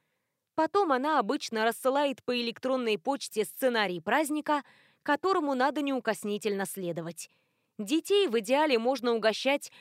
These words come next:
одними противными на вкус натуральными конфетами, хотя у любой бабушки есть неотъемлемое право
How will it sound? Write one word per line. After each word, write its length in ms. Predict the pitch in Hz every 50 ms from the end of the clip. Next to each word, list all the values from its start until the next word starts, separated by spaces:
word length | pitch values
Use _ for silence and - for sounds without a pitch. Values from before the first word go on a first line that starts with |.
| - - _
одними 460 | - 285 277 233 269 302 302 277 262
противными 640 | 247 - 240 240 226 - 294 285 247 233 220 214 214
на 160 | 208 214 190
вкус 320 | - _ - 311 302 -
натуральными 600 | - 214 214 - 247 254 269 269 262 233 226 233 233
конфетами, 680 | - 269 285 277 - 349 302 - 185 170 160 143 135 _ _ _ _ _
хотя 520 | _ - - 302 285 285 - - 294 269 254
у 100 | 254 247
любой 400 | 233 247 240 202 233 247 233 214
бабушки 560 | 180 185 233 254 233 202 196 - - - 202
есть 440 | 208 190 170 226 262 269 - - -
неотъемлемое 920 | 220 220 226 240 233 - 233 214 240 254 233 208 190 190 190 196 196 196 175
право 520 | - 226 247 262 269 190 180 156 143 -